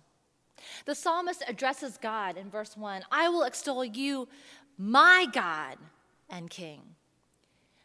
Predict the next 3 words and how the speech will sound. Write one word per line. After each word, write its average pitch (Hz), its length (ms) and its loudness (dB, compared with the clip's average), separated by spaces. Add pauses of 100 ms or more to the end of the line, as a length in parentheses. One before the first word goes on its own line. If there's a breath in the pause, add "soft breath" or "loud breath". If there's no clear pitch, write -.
(1500 soft breath)
Verse 196 240 -10
three, 170 420 -12 (240)
"Great 220 540 -8